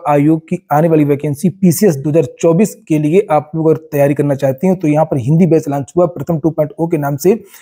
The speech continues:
और इसकी फीस रखी गई है मात्र चार हजार चार सौ निन्यानवे रुपए और इसमें भी अगर आप लोग एक कोड का प्रयोग कर देंगे पीएसपी फ़ाइव ज़ीरो ज़ीरो, तो आप लोगों को पाँच सौ रुपए की और अतिरिक्त छूट मिल जाएगी।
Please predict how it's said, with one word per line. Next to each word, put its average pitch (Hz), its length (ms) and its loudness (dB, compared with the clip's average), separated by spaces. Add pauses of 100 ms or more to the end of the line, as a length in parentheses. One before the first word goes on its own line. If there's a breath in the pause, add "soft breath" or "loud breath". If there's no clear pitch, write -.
(280 loud breath)
और 156 220 2
इसकी 190 160 -2
फीस 208 220 2
रखी 160 200 0
गई 165 140 4
है 180 60 4
मात्र 170 280 0
चार - 300 0
हजार 151 180 0
चार 156 220 -2
सौ 170 120 -4
निन्यानवे 151 400 0
रुपए 170 220 2
और 220 280 2
इसमें 175 220 -6
भी 196 80 0
अगर 165 280 -2
आप 151 160 0
लोग 165 200 -2
एक 147 160 -2
कोड 180 180 0
का 175 80 2
प्रयोग 151 220 -6
कर 143 100 0
देंगे 156 180 0
पीएसपी 165 580 -4
फ़ाइव 156 340 0
ज़ीरो 147 140 2
ज़ीरो, 151 200 0
तो 180 160 -6
आप 143 160 -2
लोगों 160 120 -2
को - 140 -14
पाँच 165 180 2
सौ 160 60 -4
रुपए 151 180 -2
की 151 140 -10
और 165 220 2
अतिरिक्त 151 420 -4
छूट 156 160 -2
मिल 139 160 -4
जाएगी। 131 400 -2